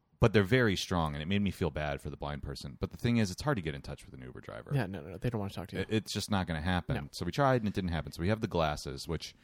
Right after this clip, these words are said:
Speaker 1: if I can get the frame, if I can get the lenses replaced on these frames, I think I'm gonna take them.
Speaker 2: What kind of frames are they?
Speaker 1: They're, um, th-, you know, they're pretty standard, like, like
Speaker 2: Brand.
Speaker 1: I don't know.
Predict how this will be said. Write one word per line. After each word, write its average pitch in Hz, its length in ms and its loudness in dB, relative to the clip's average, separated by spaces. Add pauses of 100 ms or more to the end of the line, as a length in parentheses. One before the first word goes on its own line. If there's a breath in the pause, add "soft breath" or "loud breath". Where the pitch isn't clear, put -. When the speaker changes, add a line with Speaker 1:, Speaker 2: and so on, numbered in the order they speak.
(380 soft breath)
Speaker 1:
if 107 120 4
I 131 100 8
can 185 140 2
get 165 180 0
the 110 60 0
frame, 92 540 2
if 98 100 0
I - 60 4
can 165 60 0
get 196 100 -4
the - 80 -2
lenses 78 380 -4
replaced 85 340 -4
on 80 60 -2
these 71 120 -6
frames, 71 520 -6 (100)
I 78 80 -6
think 73 180 -8
I'm 50 80 -16
gonna - 140 -16
take - 280 -12
them. - 260 -14
Speaker 2:
What 147 100 0
kind 131 140 -2
of 120 80 -6
frames 113 240 -4
are 107 160 -6
they? - 140 -10 (340)
Speaker 1:
They're, 104 360 8
um, 85 520 2 (440)
th-, 240 120 -4
you 254 80 0
know, 139 120 4
they're 147 140 0
pretty 226 240 -4
standard, 101 680 -2
like, 85 320 2
like 113 180 8
Speaker 2:
Brand. 120 460 6 (180)
Speaker 1:
I 123 80 8
don't 123 140 8
know. 98 200 0